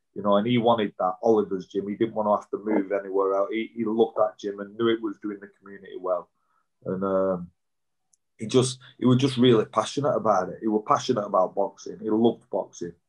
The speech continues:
He lived for it. And, uh, you know, you can see how much his love for Martin and for Jamie. Yeah, I think he always thought, "These will win me world titles." But unfortunately, you know, Jamie suffered some injuries and stuff. And, and, and obviously the,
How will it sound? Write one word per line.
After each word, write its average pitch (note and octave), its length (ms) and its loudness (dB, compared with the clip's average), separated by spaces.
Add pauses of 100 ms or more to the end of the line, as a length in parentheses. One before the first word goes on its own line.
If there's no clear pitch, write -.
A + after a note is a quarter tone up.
(320)
He - 80 -10
lived G#2 260 2
for F#2+ 240 -4
it. - 80 -10 (400)
And, F#2+ 160 -6
uh, F#2+ 280 -2 (220)
you B2+ 160 0
know, G#2 140 2
you G2+ 180 0
can A2+ 160 -4
see A#2 180 2
how G#2+ 120 8
much G#2+ 280 -8
his G2 180 -4
love A2 260 4
for G#2 100 -4
Martin F#2+ 520 0
and F2 200 -10
for - 80 -10
Jamie. F2+ 520 -4 (280)
Yeah, A2+ 200 4
I A2 60 0
think B2+ 220 0
he B2 60 4
always A#2 300 6
thought, G#2+ 260 -2
"These A2 240 -2
will G#2 100 0
win G#2 220 2
me G#2 80 -4
world G2+ 360 0
titles." F#2+ 520 -4
But G2 160 -14
unfortunately, G#2 720 -2 (360)
you G2 60 -10
know, F#2+ 260 -6 (120)
Jamie A2 320 2
suffered G2+ 500 -2 (380)
some - 180 2
injuries F#2+ 520 -4
and F#2+ 120 -8
stuff. F#2+ 380 -4
And, F2+ 180 -8
and, G2+ 260 -10
and G#2 220 -10
obviously G2 520 -2 (160)
the, G#2+ 140 -4